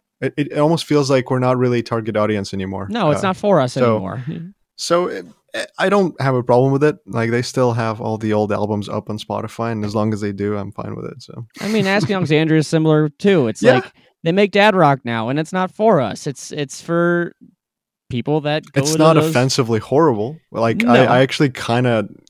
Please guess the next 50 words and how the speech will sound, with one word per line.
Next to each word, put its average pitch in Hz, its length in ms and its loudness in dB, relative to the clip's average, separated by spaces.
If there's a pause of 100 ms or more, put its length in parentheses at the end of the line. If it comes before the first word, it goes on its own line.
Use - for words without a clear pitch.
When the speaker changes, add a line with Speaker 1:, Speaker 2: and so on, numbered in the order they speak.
Speaker 1:
kinda 127 260 -4
enjoyed 107 340 -2
the 110 100 -2
recent 98 340 -6
album. 113 340 -6 (420)
Like, 135 140 -4
not 151 280 4
all 131 180 -2
of 110 80 -2
it, 104 140 -2
but - 300 -4
some 151 200 -8
songs 208 140 -2
Speaker 2:
Right. 113 160 -2
Speaker 1:
were 95 80 -10
pretty 95 340 -8 (360)
aight. 95 220 -6 (320)
<laughs> - 80 -16
Speaker 2:
It's 175 200 0
like, 180 140 0
sometimes 202 400 2
we 190 60 2
gotta 170 160 4
remove 151 260 4
ourselves 139 480 0
from, 131 480 -4
from, 127 500 -4 (540)
you 135 220 -4
know, 123 100 0
what 131 220 0
they 135 80 0
used 127 300 0
to 135 60 -8
be 127 100 -4
and 127 60 -4
what 123 100 -6
they 123 100 -6
are, 160 220 4
and 165 200 4
Speaker 1:
Yeah. 170 120 2
Speaker 2:
even 170 280 0
to 175 140 4
a - 20 2
lesser 151 300 0
extent, 131 360 -6
Bring 131 140 -4
Me 135 80 -2
the 131 100 -4
Horizon, 131 420 0
'cause 120 320 -14